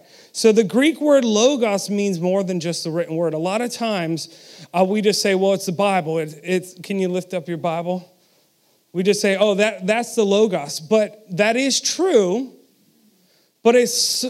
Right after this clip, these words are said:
it's so much trans-, uh, it goes so much past that. Uh,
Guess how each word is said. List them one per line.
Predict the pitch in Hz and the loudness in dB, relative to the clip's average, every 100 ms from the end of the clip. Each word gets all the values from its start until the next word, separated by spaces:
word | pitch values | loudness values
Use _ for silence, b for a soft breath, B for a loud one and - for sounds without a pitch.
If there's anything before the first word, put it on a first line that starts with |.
| - | -4
it's | - 220 220 - | 0 2 0 2
so | 294 302 311 277 | 4 4 2 -2
much | 220 233 214 - | 0 0 0 -4
trans-, | - 226 220 214 208 185 - - _ _ | -2 -2 2 2 2 -2 -10 -20 _ _
uh, | 175 185 175 165 151 b b b b b b _ _ | 0 0 2 -2 -6 b b b b b b _ _
it | 214 214 180 | 2 2 4
goes | 240 262 254 - | 4 4 2 -2
so | - 254 262 | -2 -2 0
much | 254 220 - - | 0 0 -4 -8
past | 208 214 214 - | -6 -6 -6 -8
that. | 160 135 - - _ b b b b - | -8 -10 -18 -20 _ b b b b 0
Uh, | 185 175 170 | 4 4 0